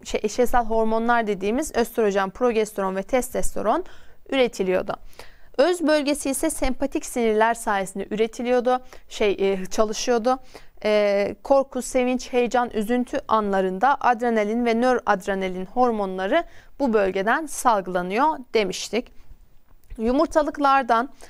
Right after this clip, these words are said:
F S H etkisiyle östrojen, L H etkisiyle östrojen ve progesteron salgılanıyordu. L H etkisiyle östrojen ve progesteron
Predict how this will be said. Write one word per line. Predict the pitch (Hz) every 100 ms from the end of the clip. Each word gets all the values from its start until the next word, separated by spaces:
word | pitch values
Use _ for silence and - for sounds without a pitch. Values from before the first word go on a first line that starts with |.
| - -
F | - 247
S | 254 277
H | 269 302 -
etkisiyle | - 247 254 - 247 214 185 - -
östrojen, | 214 208 262 262 247 254 277 - - -
L | 220 233
H | 254 302 -
etkisiyle | - 240 - - 214 202 214 -
östrojen | 254 - 262 247 254 269
ve | 311
progesteron | - 254 233 220 220 - 214 208
salgılanıyordu. | - 190 185 185 180 180 180 247 277
L | 240 247
H | 247 302 302 -
etkisiyle | 208 196 185 185 185
östrojen | 220 - 247 220 202 185
ve | 180
progesteron | - 247 240 247 - 247 262